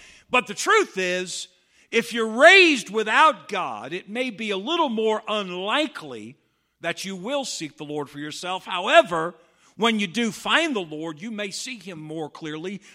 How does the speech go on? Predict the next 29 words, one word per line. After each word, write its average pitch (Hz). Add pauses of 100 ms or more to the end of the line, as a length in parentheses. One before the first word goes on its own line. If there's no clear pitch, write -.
than 165
some 175
of 160
the 156
folks 160
who 165
were 165
raised 170
with 208
God 110
in 107
their 101
environment. 87 (1900)
But 208
all 339
that 359
said, 214 (320)
every 370
one 330
of 214
us 208
has 220
a 190
responsibility 214 (240)
to 247
seek -
the 285
Lord. 208
"Lord, 311